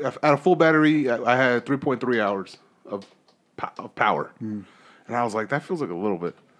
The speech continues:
Speaker 1: But then I had every light on. I had everything in the house on.
Speaker 2: Yeah.
Speaker 1: So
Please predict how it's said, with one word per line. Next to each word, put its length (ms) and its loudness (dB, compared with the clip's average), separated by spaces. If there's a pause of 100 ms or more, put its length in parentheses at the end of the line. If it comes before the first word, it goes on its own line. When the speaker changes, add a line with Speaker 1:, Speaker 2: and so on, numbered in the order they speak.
(360)
Speaker 1:
But 120 2
then 160 6
I 100 4
had 280 2
every 340 2
light 260 0
on. 320 -4 (220)
I 120 -8
had 160 -2
everything 320 -2
in 80 -6
the 100 -4
house 300 -4
on. 320 -6 (160)
Speaker 2:
Yeah. 200 -4 (440)
Speaker 1:
So 480 -2